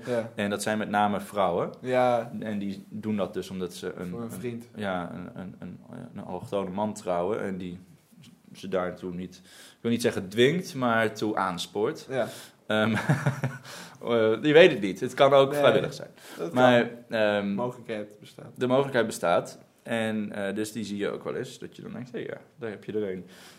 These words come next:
Speaker 2: Ehm, maar dus, dit is niet een heel groot ding in Nederland nog.
Speaker 1: Nee. Nou ja, hoeveel, die zevenhonderd, die zevenhonderdvijftig, zei je?
Speaker 2: Ja.
Speaker 1: Dat zal ook niet zo, als iemand bekeert tot de islam,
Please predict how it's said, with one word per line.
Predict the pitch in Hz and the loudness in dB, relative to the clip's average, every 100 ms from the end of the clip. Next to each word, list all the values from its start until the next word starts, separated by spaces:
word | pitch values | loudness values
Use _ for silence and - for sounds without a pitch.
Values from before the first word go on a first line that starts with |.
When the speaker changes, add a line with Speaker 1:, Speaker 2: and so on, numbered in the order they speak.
| - _ _ | -20 _ _
Speaker 2:
Ehm, | - 110 104 101 98 98 95 - - _ - | -6 -4 -4 -4 -6 -8 -10 -18 -20 _ -4
maar | 110 110 110 | 2 4 4
dus, | 113 113 - - | 2 -2 -6 -6
dit | 127 - | -4 -2
is | 123 - | -4 -4
niet | 131 147 - | -4 -4 -6
een | 123 | -6
heel | 110 131 127 | 2 2 2
groot | - 117 117 117 107 - 95 | -2 2 4 4 2 -10 -10
ding | 92 110 92 - | -2 0 -2 -6
in | 87 | -8
Nederland | 67 69 58 - | -8 -10 -12 -12
nog. | 78 - | -16 -14
Speaker 1:
Nee. | 123 123 107 - _ _ _ - | -8 -6 -6 -12 _ _ _ -2
Nou | 131 | 6
ja, | 135 156 | 6 6
hoeveel, | 156 160 160 156 - - | 2 0 -2 -4 -8 -8
die | 143 | -6
zevenhonderd, | 139 151 147 143 - - - | 0 0 0 -4 -10 -18 -14
die | 135 | -10
zevenhonderdvijftig, | 143 135 139 131 131 139 - 175 | -4 -4 -6 -10 -8 -8 -8 -12
zei | - 156 156 | -12 -10 -8
je? | 196 - _ _ _ | -10 -14 _ _ _
Speaker 2:
Ja. | - 131 | 0 0
Speaker 1:
Dat | 127 127 | 0 0
zal | 131 | 2
ook | 120 123 | 2 0
niet | 120 120 | -6 -4
zo, | 127 123 120 - _ _ _ _ _ _ | -2 0 -4 -10 _ _ _ _ _ _
als | - 135 | -4 -2
iemand | 135 139 135 | -2 -4 -4
bekeert | 135 139 135 | -4 -4 -4
tot | 135 | -6
de | - | -8
islam, | 127 135 127 120 | -6 -2 -2 -2